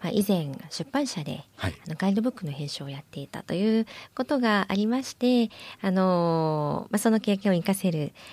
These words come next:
Speaker 1: あの、地域に貢献できるいいチャンスではないかっていうところで、
Speaker 2: はい。
Speaker 1: あの、お話をいただいたこともありまして、ではぜひということで、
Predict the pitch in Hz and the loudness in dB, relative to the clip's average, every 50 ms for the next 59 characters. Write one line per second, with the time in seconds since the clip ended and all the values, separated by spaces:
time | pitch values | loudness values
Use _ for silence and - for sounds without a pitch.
0 | - - - - 160 151 147 147 151 - - - 190 - - 143 135 131 - - | -20 -12 -8 -6 -4 -4 -2 -4 -4 -4 -4 -4 -4 -4 -4 -8 -12 -8 -4 -4
1 | 185 190 - 208 208 202 196 208 208 - 254 247 277 294 285 254 196 - - - | -4 -2 -2 0 0 0 0 0 -2 -2 -2 0 0 0 0 0 -2 -4 -8 -18
2 | - - - - - - 185 175 160 - - - 160 151 - - 143 139 143 165 | -20 -20 -20 -16 -8 -4 -2 -2 -2 -2 -4 -6 -8 -8 -8 -8 -8 -6 -4 -2
3 | 220 240 240 - 302 330 - - 277 - 254 240 202 254 254 254 240 202 208 214 | -2 -2 -2 -2 -4 -4 -4 -4 -4 -4 -4 -2 -2 0 0 2 2 2 2 2
4 | 214 202 196 - - - - - - - - 160 160 156 156 156 156 151 156 - | 4 4 2 2 -2 -6 -14 -18 -16 -10 -8 -6 -6 -6 -6 -6 -6 -8 -8 -8
5 | - 156 156 151 - 151 147 156 151 151 - - - 156 - 160 147 143 139 151 | -8 -8 -8 -8 -8 -8 -8 -8 -8 -10 -10 -10 -10 -8 -8 -6 -6 -6 -6 -4
6 | 180 220 269 285 - - - 247 240 240 220 196 208 214 196 175 160 - 165 156 | -4 -4 -4 -4 -6 -4 0 0 2 2 2 2 0 0 0 0 -2 -2 -4 -4
7 | 143 - 156 139 135 131 - 156 - - 143 165 196 202 190 160 | -4 -8 -8 -8 -8 -10 -12 -12 -12 -6 -2 2 4 4 4 4